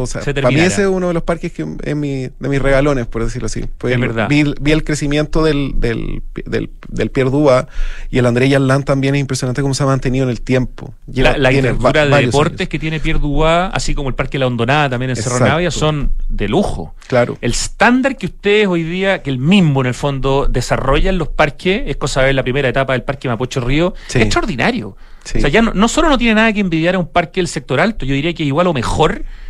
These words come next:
Speaker 2: que un parque del segmento socioeconómico más alto, digamos.
Speaker 1: Pero es que el, los parques son para todas y todos, pues.
Speaker 2: Sí,
Speaker 1: Entonces,
Speaker 2: pues,
Speaker 1: no.
Speaker 2: de hecho, debieran ser
Speaker 1: <laughs> Tal cual.
Speaker 2: mejores, casi como por, por,
Speaker 1: Por
Speaker 2: por
Speaker 1: norma.
Speaker 2: definición.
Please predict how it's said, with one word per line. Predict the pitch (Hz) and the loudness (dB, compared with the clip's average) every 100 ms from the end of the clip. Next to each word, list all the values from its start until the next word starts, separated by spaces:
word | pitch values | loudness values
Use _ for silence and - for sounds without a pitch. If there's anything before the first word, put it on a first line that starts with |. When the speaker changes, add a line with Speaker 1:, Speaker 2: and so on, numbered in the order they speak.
| - - | -10 -4
Speaker 2:
que | 190 | -4
un | 185 | 0
parque | 208 208 - 214 | 0 0 -2 -2
del | 202 202 202 202 196 | 2 0 0 -4 -4
segmento | - 190 202 208 - - 208 | -4 -2 2 0 0 2 2
socioeconómico | 190 196 196 202 196 196 | 2 -2 0 0 0 0
más | 240 | 0
alto, | 269 - 101 | 0 -2 -6
digamos. | 98 95 98 - - - | -6 -8 -10 -12 -10 0
Speaker 1:
Pero | 139 | 2
es | 139 | 2
que | 143 143 139 | 2 2 2
el, | 127 127 127 | 2 2 2
los | 131 | 2
parques | - 170 170 | 2 2 0
son | 175 | -2
para | 170 165 143 | 0 0 0
todas | - - | 0 -2
y | - | 0
todos, | - - | -4 -4
pues. | - | -8
Speaker 2:
Sí, | - | -4
Speaker 1:
Entonces, | 208 165 143 156 | 0 0 2 4
Speaker 2:
pues, | 156 | 4
Speaker 1:
no. | |
Speaker 2:
de | - | 4
hecho, | 135 202 | 2 2
debieran | 160 147 233 254 | 0 0 2 2
ser | 170 269 233 - - - 143 | 2 0 -4 -14 -14 -2 -2
Speaker 1:
<laughs> | - 151 156 - - | -2 -10 -8 -4 2
Tal | 175 185 | 2 4
cual. | 190 | 2
Speaker 2:
mejores, | - 311 185 - - | 4 2 2 0 -4
casi | 196 190 | -4 -2
como | 202 190 | 0 0
por, | 165 175 180 - - - - | 2 0 0 -8 -18 -14 0
por, | 170 170 | 0 0
Speaker 1:
Por | |
Speaker 2:
por | 165 160 | 0 4
Speaker 1:
norma. | 190 165 131 | 4 4 0
Speaker 2:
definición. | 123 165 143 | 0 0 0